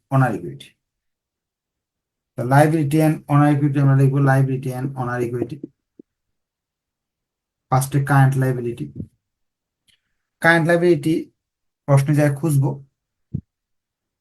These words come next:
এখানে যাচ্ছি, এখান থেকে অ্যাকাউন্টস পেয়েবল কারেন্ট লায়াবিলিটি, আর্ন আর্ন সার্ভিস রেভিনিউ কারেন্ট লায়াবিলিটি। আর্ন আর্ন সার্ভিস রেভিনিউর মাঝে একটা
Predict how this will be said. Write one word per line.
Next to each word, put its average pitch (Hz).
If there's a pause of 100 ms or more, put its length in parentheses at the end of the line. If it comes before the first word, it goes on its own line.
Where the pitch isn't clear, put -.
(880)
এখানে 143
যাচ্ছি, - (1000)
এখান 143
থেকে 147 (140)
অ্যাকাউন্টস 147 (300)
পেয়েবল 151 (180)
কারেন্ট 135
লায়াবিলিটি, 127 (680)
আর্ন 156
আর্ন 147 (100)
সার্ভিস 135
রেভিনিউ 190
কারেন্ট 104
লায়াবিলিটি। 139 (760)
আর্ন 160
আর্ন 151
সার্ভিস 151 (100)
রেভিনিউর 147
মাঝে 143
একটা 139